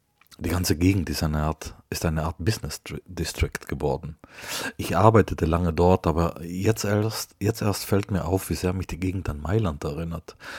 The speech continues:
Das Berlusconi-Mailand, das Medien-Mai-, Mailand, die fünfgeschossigen Häuser, die Hauseingänge aus Glas und Marmor, die geparkten Limousinen mit Fahrer.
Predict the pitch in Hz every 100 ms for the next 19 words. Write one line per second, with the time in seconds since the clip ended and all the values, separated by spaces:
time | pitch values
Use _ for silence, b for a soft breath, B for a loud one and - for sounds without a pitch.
0 | B B - 87 - - 76 80 - 98
1 | 101 87 73 78 78 80 - 82 - 90
2 | 90 82 78 69 71 76 85 78 82 82
3 | - B B B - - 98 - 82 90
4 | - 87 73 82 90 82 80 80 76 73
5 | 82 82 82 78 82 78 78 71 - 80
6 | 80 - 71 80 78 85 78 80 78 B
7 | - 85 85 - 85 - - 80 82 80
8 | 87 87 80 76 - 82 85 85 82